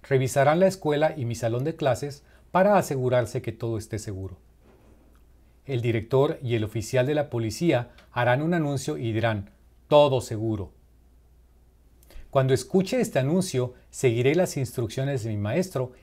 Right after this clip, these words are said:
y regresaré a mi salón para continuar mi aprendizaje.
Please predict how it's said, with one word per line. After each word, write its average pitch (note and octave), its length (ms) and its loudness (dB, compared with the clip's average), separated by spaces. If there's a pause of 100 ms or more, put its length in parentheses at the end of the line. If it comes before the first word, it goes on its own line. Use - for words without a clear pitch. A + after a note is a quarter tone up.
(160)
y F#3 100 0
regresaré F3+ 680 2
a B2 80 -4
mi A#2+ 100 -4
salón A2 400 -2
para G#2 260 -6
continuar G2+ 460 -8
mi G2+ 140 -4
aprendizaje. F#2+ 680 -12